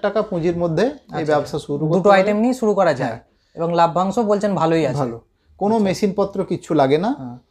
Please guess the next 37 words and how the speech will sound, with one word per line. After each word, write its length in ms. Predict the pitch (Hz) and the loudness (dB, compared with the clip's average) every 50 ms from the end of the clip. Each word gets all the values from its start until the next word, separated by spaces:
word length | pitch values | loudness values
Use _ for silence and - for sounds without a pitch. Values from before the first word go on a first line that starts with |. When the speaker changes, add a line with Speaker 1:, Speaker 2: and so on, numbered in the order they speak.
| _ _ _ _ _ _ - | _ _ _ _ _ _ -14
Speaker 1:
আহ, 560 | 143 139 131 131 127 127 127 123 135 139 - | -10 -6 -6 -4 -4 -6 -8 -8 -10 -12 -10
এবং 320 | - 147 147 147 147 143 | -8 -4 -4 -2 -2 -2
আপনার 240 | 135 127 - 190 196 | -4 -4 -4 -2 -2
অত্যন্ত 360 | 175 - - - 156 147 135 | -2 -2 -2 -4 -4 -2 0
লাভজনক 460 | 151 143 139 131 131 131 156 156 160 151 | 2 2 2 2 0 -2 -2 -2 -2 -2
ব্যবসা। 420 | 151 160 160 139 135 220 254 277 - _ _ _ _ _ | -2 -4 -4 -4 -4 -4 -4 -4 -6 _ _ _ _ _
Speaker 2:
মানে 200 | - 160 165 180 | -10 -6 -6 -4
পুরোপুরি 380 | 170 185 202 214 226 240 269 269 | 0 2 2 2 4 4 4 4
হাতেই 320 | 220 208 208 202 - 254 | 6 4 4 2 2 2
লা-, 140 | 233 208 180 | 4 4 4
Speaker 1:
হ্যাঁ। 100 | 180 170 | 4 4
Speaker 2:
হাতেই 320 | 170 170 175 - 240 254 254 | 2 0 0 0 0 -2 2
ব্যবসাটা 360 | 220 214 185 - 214 196 220 | 2 2 2 0 0 -2 -2
শুরু 180 | 135 - - | 0 0 2
Speaker 1:
যত- 60 | 156 156 | 2 4
Speaker 2:
করা 160 | 185 175 170 | 4 4 4
যায়। 160 | 156 165 165 | 2 2 0
মানে 200 | 170 185 202 214 | 0 2 2 2
এতে 160 | 202 196 233 | 2 2 0
কোনো 260 | 220 220 233 240 240 | 2 2 4 4 4
মেশিন 360 | 240 226 214 202 202 226 220 220 | 4 4 2 2 0 0 -2 0
কিনে 320 | 214 226 226 233 233 226 | 0 0 2 2 0 0
যে 280 | 196 196 220 220 214 208 | 0 2 2 4 4 2
ব্যবসা 440 | 190 185 175 170 196 190 190 220 | 0 -2 0 0 0 0 0 -2
চললো 280 | 196 208 202 202 208 202 | 0 2 4 4 4 4
না, 120 | 196 208 | 2 2
তাতে 200 | 202 202 196 202 | 0 2 2 2
লস 220 | 196 190 185 185 - | 2 2 2 0 0
খাওয়ার 180 | - 202 196 | 0 -2 0
সম্ভাবনা 340 | 196 202 196 190 190 190 196 | 0 0 -2 0 0 0 0
Speaker 1:
না। 60 | 196 | 0
Speaker 2:
আছে, 120 | 196 185 202 | 0 2 2
এরকম 280 | 190 196 185 208 202 | 2 2 2 0 -2
কোনো 160 | 196 208 202 196 | 0 0 2 2
ব্যাপার 260 | 185 160 - 151 143 | 2 2 0 -2 -4
নেই। 140 | 131 127 143 | -4 -4 -4
Speaker 1:
না। 380 | 131 113 107 101 - _ _ | -4 -6 -8 -12 -18 _ _